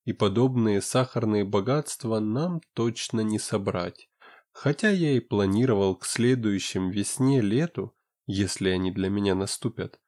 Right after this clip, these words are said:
подойти к сбору мёда максимально ответственно.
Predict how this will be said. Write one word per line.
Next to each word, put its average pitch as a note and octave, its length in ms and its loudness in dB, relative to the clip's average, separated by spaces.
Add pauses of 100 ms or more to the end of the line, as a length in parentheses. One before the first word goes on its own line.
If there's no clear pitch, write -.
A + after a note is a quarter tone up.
(300)
подойти A2+ 640 2
к - 200 -14
сбору C3 640 0
мёда C#3+ 380 2
максимально G2+ 840 0
ответственно. - 1200 -6